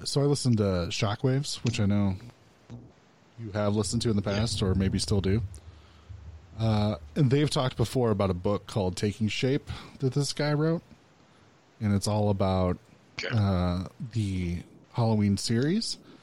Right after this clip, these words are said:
Speaker 1: And it kinda goes movie by movie and kinda breaks down how the, the movies were made and stuff during production, just all the stuff leading up to it, leading after it, just kind of gives an overview of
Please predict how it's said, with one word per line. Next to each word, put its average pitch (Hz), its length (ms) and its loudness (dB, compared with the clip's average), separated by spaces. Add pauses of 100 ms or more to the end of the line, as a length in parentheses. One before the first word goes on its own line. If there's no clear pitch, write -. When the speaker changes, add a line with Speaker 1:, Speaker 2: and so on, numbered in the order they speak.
(540)
Speaker 1:
And 117 80 0
it 113 60 -2
kinda 113 180 2
goes 107 160 2
movie 107 280 4
by 104 180 4
movie 98 320 6
and 101 80 4
kinda 98 200 2
breaks 95 360 0
down 98 340 2
how 101 220 2
the, 92 260 2 (1040)
the - 80 -10
movies 101 300 2
were 107 80 2
made 98 400 2
and 90 300 2 (840)
stuff 156 240 -2
during 143 220 4
production, 110 840 2
just 110 340 -2
all 117 140 2
the 110 100 0
stuff 110 240 0
leading 101 280 2
up 135 160 2
to 135 180 2
it, 120 100 2
leading 92 260 0
after 113 400 0
it, 107 220 0
just 104 380 -4 (320)
kind 127 200 2
of 101 440 0
gives 156 180 2
an 131 80 0
overview 110 840 2
of 95 340 -2